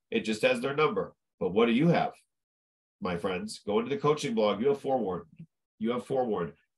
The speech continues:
Look 'em up. Look 'em up on Forewarn. You got their cell phone number. That's what Forewarn is for. So that is huge. Then what you're gonna do, you're gonna put in whatever information you've got.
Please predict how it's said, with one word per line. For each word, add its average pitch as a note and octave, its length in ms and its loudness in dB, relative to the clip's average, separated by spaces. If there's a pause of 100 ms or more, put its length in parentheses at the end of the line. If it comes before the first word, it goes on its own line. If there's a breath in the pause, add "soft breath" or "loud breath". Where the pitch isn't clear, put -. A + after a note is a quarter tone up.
(480)
Look B2 220 2
'em A#2+ 100 2
up. - 240 2 (640)
Look A#2+ 320 0
'em - 80 2
up B2+ 300 4
on A2+ 180 -4
Forewarn. G2+ 520 -2 (320)
You G#2+ 140 0
got C3 180 4
their C#3+ 100 -2
cell E3 240 4
phone C#3+ 160 0
number. A#2 240 2
That's A2+ 220 -2
what B2+ 160 -6
Forewarn C3 340 -6
is B2+ 100 -10
for. F#2+ 300 -4 (380)
So A#2+ 640 4
that C3+ 180 6
is A#2 180 -2
huge. A#2+ 500 0 (120)
Then A#2+ 220 2
what C#3+ 180 0
you're C#3+ 100 2
gonna C#3+ 140 4
do, E3 340 2 (480)
you're G2+ 120 -4
gonna G#2 160 -2
put B2+ 220 -2
in C#3 380 2
whatever A#2+ 340 0
information B2+ 520 -4
you've A#2+ 160 -4
got. F3 340 4